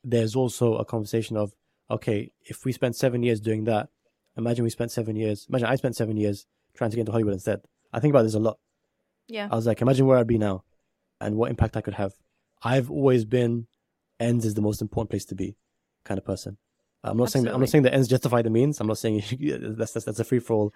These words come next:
Speaker 2: Well, that
Speaker 1: you know,
Speaker 2: definitely
Speaker 1: you
Speaker 2: sounds
Speaker 1: know?
Speaker 2: like you're saying that,
Speaker 1: <laughs>
Speaker 2: not even
Speaker 1: But,
Speaker 2: throwing
Speaker 1: but,
Speaker 2: it.
Speaker 1: but, but, but, but what I'm saying is that I'm always focused on what's more important,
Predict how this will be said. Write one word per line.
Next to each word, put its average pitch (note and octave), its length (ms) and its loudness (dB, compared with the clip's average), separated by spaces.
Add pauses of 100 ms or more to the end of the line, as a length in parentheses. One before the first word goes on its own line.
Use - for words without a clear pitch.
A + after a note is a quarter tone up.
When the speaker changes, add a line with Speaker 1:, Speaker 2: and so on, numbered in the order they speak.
(140)
Speaker 2:
Well, G#3 100 6
that G#3+ 100 6
Speaker 1:
you A2 60 0
know, A#3 60 10
Speaker 2:
definitely A#3+ 220 4
Speaker 1:
you A#3 40 0
Speaker 2:
sounds A3 260 2
Speaker 1:
know? A3 40 2
Speaker 2:
like F#3 180 0
you're F#3 80 -6
saying F3+ 360 -4
that, F3 260 2
Speaker 1:
<laughs> F3+ 120 -6
Speaker 2:
not - 160 -4
even C#4+ 220 6
Speaker 1:
But, - 80 8
Speaker 2:
throwing - 220 10
Speaker 1:
but, C4+ 160 -4
Speaker 2:
it. C#4 60 2
Speaker 1:
but, - 200 -2
but, F3 180 8
but, F3 180 2
but D#3+ 60 6
what E3 160 8
I'm F3 160 6
saying E3+ 260 6
is D3 100 6
that D3 200 8
I'm C3+ 160 4
always D3 180 8
focused - 320 2
on A2+ 160 -2
what's B2+ 220 -4
more B2 140 2
important, G#2+ 360 -4